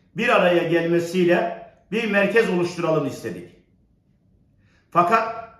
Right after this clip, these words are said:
aniden Demokrat Parti kongre kararı aldı. On yedi Kasım'da kongre yaptı. Biz Sayın Genel Başkan'ı kibar bir şekilde uyardık, rica ettik.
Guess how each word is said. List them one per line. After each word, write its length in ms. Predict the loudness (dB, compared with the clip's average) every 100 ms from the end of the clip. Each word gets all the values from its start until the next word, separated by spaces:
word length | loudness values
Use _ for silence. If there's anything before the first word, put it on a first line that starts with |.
| _ _ _ _ _ _ _ 2
aniden 520 | 4 4 0 -6 -8 -12 -20 _ _ _ -4
Demokrat 520 | 0 2 2 2 4
Parti 680 | 2 2 0 -2 -2 -12 -20 _ _ _ _
kongre 420 | 0 2 2 2
kararı 340 | 0 0 0 0
aldı. 560 | -2 -2 -2 -2 -6 -16 _ _ -4
On 140 | -2
yedi 300 | 0 0 0
Kasım'da 880 | -2 -4 -4 -2 0 0 -2 -8 -12
kongre 340 | -2 0 2 0
yaptı. 360 | -4 -10 -16 -20 _ _ _ _ _ _ _ _ _
Biz 240 | -6 -4 0
Sayın 260 | 2 2
Genel 300 | -2 -2 0
Başkan'ı 520 | 0 0 -2 -2 -2 -4 -8 -18 _ _ _ _ _ _ _ _ _ -8
kibar 360 | 2 4 4
bir 60 | 0
şekilde 800 | -2 -2 -2 0 0 0 -4 -12 -20 _ _ _
uyardık, 580 | 2 4 4 2 -2 -4 -10 -16 -4
rica 340 | 0 2 4
ettik. 280 | 2 -2 -10